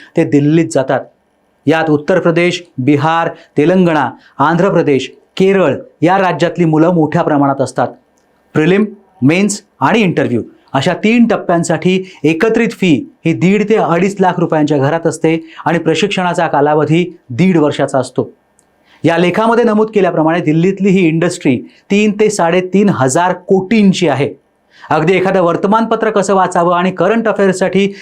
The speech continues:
कशी तयारी करावी याचं ट्रेनिंग देण्यासाठी दहा हजार रुपये आकारले जातात. राऊज आयएएस स्टडी सर्कल ज्या कोचिंग क्लासमध्ये,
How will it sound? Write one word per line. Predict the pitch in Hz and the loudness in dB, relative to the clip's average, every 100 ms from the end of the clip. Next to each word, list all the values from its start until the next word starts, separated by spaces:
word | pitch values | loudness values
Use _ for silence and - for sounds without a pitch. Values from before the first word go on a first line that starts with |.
| - - | -8 -4
कशी | 185 240 220 | 0 0 0
तयारी | 208 240 | 0 0
करावी | - 147 123 | 0 0 0
याचं | 147 151 | 0 0
ट्रेनिंग | 180 185 226 240 | 0 2 4 4
देण्यासाठी | 196 156 147 143 127 - _ 135 | 2 0 -2 -2 -2 -4 _ -4
दहा | 156 190 | 0 0
हजार | 147 135 190 | 0 0 0
रुपये | 170 - 156 | 0 0 0
आकारले | 139 143 131 | 0 0 2
जातात. | 127 123 120 - - | 2 0 -4 -8 -4
राऊज | 139 160 196 226 165 - | -2 2 2 2 0 0
आयएएस | 170 190 196 196 | 0 0 0 -2
स्टडी | - 165 170 | -2 0 0
सर्कल | 175 156 165 123 90 _ _ - | -2 -2 0 -2 -4 _ _ -4
ज्या | 156 | -2
कोचिंग | 156 165 165 233 | 0 0 0 -2
क्लासमध्ये, | 214 190 180 180 180 190 | 0 -2 -2 -2 0 -2